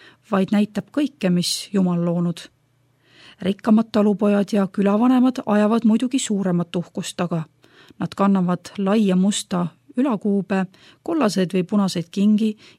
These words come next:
ja peas punast tuttmütsi, mille ümber nad sagedasti paari küünart valget riiet mässivad. Fellahite elumajad on viletsad, niiluse mudast ja kõrkjatest kokku pätsitud urtsikud,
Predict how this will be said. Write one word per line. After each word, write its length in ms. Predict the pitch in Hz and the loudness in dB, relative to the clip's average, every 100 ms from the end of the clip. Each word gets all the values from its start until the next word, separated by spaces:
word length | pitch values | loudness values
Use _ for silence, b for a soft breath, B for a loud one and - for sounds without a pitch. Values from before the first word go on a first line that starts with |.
| - | -8
ja 60 | 170 | 0
peas 320 | 226 269 - | 0 0 -4
punast 600 | - 190 202 - - - - | -2 0 0 -4 -14 -20 -6
tuttmütsi, 800 | 196 185 - 180 175 - 185 175 B B B B | -4 -4 -4 -2 -2 -6 -4 -4 B B B B
mille 220 | 190 185 | -2 0
ümber 320 | 202 208 180 180 | 2 2 2 -2
nad 200 | 180 - | -2 -2
sagedasti 760 | 294 220 - 180 - 185 180 - | -2 -2 -2 -6 -4 -2 -2 -2
paari 320 | 233 226 185 | -2 0 -2
küünart 560 | 165 208 190 165 _ - b b b | 0 2 2 0 _ -20 b b b
valget 440 | 196 220 190 175 - | 2 2 2 -6 -2
riiet 540 | 262 240 214 - - | 0 0 -2 -6 -8
mässivad. 560 | 175 170 - 175 165 - _ _ b b b b b b b | -6 -6 -6 -6 -6 -10 _ _ b b b b b b b
Fellahite 640 | _ - 277 320 262 - 214 | _ -2 -2 0 -4 0 2
elumajad 440 | 262 196 196 190 | 4 2 2 0
on 120 | 190 | -2
viletsad, 640 | 277 240 180 - 170 - - b b b | 0 -2 -2 -6 -8 -10 -20 b b b
niiluse 440 | 190 196 185 175 | 0 2 0 -2
mudast 440 | 185 240 202 165 - | 0 2 2 0 -4
ja 80 | 180 | -6
kõrkjatest 760 | - 196 - - 175 180 - | -2 -4 -4 -8 -4 -6 -4
kokku 300 | 202 185 196 | -4 -4 -4
pätsitud 540 | 180 175 - - 180 190 - | -4 -4 -6 -8 -8 -8 -2
urtsikud, 580 | 208 - 190 - 185 | -2 -2 -10 -6 -6